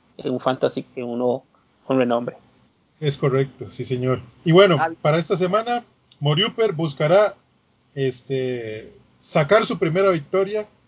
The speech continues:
Speaker 2: contra el líder de la americana, Harry. Eh, Sergio aferrándose a la clasificación y Sata buscando el liderazgo con un duelo parejo, ahí va más o menos. Robbins, el único invicto, recibe a Carrillo que necesita urgentemente una victoria para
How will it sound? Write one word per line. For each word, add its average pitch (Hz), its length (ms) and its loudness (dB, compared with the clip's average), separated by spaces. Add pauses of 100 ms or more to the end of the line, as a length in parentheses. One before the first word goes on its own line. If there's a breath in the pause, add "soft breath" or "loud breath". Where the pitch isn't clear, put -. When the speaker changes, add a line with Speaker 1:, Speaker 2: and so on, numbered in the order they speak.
(140)
Speaker 2:
contra 131 300 -2
el 127 100 0
líder 175 220 2
de 170 100 -2
la 147 80 2
americana, 127 420 -2
Harry. 151 380 0 (560)
Eh, 113 380 -6
Sergio 156 400 2
aferrándose 143 560 0
a 143 40 4
la 127 120 2
clasificación 117 840 -2 (800)
y 117 300 -8
Sata 143 320 4
buscando 135 400 2
el 143 60 4
liderazgo 165 580 4
con 123 160 -8
un 123 100 -12
duelo 135 200 0
parejo, 147 420 0
ahí 127 140 -2
va 123 120 -8
más 120 200 -14
o 127 40 -16
menos. 160 320 -6 (480)
Robbins, 202 540 2 (420)
el 127 160 -2
único 180 280 0
invicto, 185 400 0
recibe 156 320 0
a - 40 -4
Carrillo 175 400 0
que 160 100 -6
necesita 139 480 -4
urgentemente 160 800 -2
una 151 220 0
victoria 147 480 2
para 113 340 0